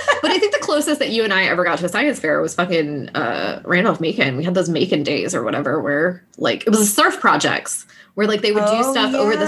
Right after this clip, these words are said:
Speaker 1: summer.
Speaker 2: yes.
Speaker 1: And then at the beginning of the year in the library, you could
Speaker 2: Yes.
Speaker 1: go around and people would be standing next to their posters. And I never did that because
Speaker 2: No.
Speaker 1: I'm not doing summer work.
Speaker 2: Exactly. <laughs>
Speaker 1: Fuck that.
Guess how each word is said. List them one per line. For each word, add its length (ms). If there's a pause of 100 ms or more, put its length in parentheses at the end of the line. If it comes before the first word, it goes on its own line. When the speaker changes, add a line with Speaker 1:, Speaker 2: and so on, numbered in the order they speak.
(120)
Speaker 1:
summer. 400
Speaker 2:
yes. 120
Speaker 1:
And 160
then 160
at 200
the 60
beginning 340
of 60
the 80
year 260
in 140
the 60
library, 680
you 220
could 240
Speaker 2:
Yes. 260
Speaker 1:
go 60
around 360
and 80
people 260
would 80
be 100
standing 320
next 220
to 60
their 120
posters. 600
And 440 (420)
I 140
never 240
did 200
that 360 (240)
because 360
Speaker 2:
No. 180
Speaker 1:
I'm 40 (420)
not 300
doing 360
summer 580
work. 500 (140)
Speaker 2:
Exactly. 460 (180)
<laughs> 880
Speaker 1:
Fuck 420 (100)
that. 400